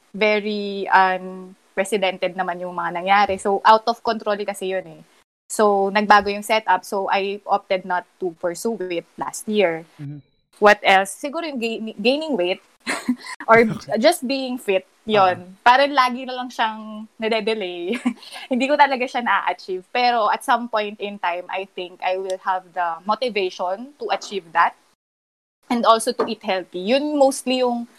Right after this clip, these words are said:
Speaker 1: laging nade-delay. Hindi ko
Speaker 2: Mm.
Speaker 1: siya natutupad dun sa year na sinet ko.
Speaker 2: Pero
Speaker 1: And, mm.
Speaker 2: Hindi, hindi, hindi. Sige, tapusin mo yung sinabi.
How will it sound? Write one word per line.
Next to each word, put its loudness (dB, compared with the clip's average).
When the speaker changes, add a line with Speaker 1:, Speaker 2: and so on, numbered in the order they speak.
Speaker 1:
laging 4
nade-delay. -4
Hindi -2
ko 2
Speaker 2:
Mm. 0
Speaker 1:
siya -2
natutupad -2
dun -6
sa -6
year -2
na -8
sinet -4
ko. -16
Speaker 2:
Pero -2
Speaker 1:
And, 2
mm. -6
Speaker 2:
Hindi, 2
hindi, 4
hindi. 0
Sige, -6
tapusin -10
mo -8
yung -14
sinabi. -16